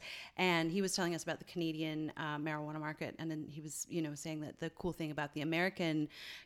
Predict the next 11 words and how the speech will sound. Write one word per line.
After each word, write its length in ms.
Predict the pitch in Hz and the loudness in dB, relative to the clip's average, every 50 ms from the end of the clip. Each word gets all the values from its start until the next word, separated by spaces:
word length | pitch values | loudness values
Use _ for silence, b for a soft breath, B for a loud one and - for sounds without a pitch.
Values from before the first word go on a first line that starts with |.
| B | B
cannabis 400 | - - 190 175 165 165 156 - | 0 2 4 4 4 2 2 2
market 400 | 180 156 147 147 - 156 156 - - | 2 2 2 2 2 -2 -2 0 2
is 200 | 165 160 151 147 | 2 0 0 2
that 340 | - 160 151 151 151 - - - | 2 4 4 4 4 2 -2 0
they're 100 | 165 160 | 0 2
allowing 380 | 151 151 151 143 143 151 151 156 | 2 2 2 0 0 0 -2 -2
capitalism 720 | - - 165 170 - 165 165 156 156 143 - 143 147 143 | 0 2 2 2 4 2 0 0 0 -2 0 -2 -2 -2
to 100 | - 156 | -2 -4
sort 160 | - - 160 | -2 -2 -2
of 180 | 147 143 143 - - | -4 -4 -8 -6 -6
dictate 680 | 143 139 - - - - 170 156 147 120 - - - | -8 -6 -6 -8 -2 -2 -2 -2 -2 -2 -2 -4 -4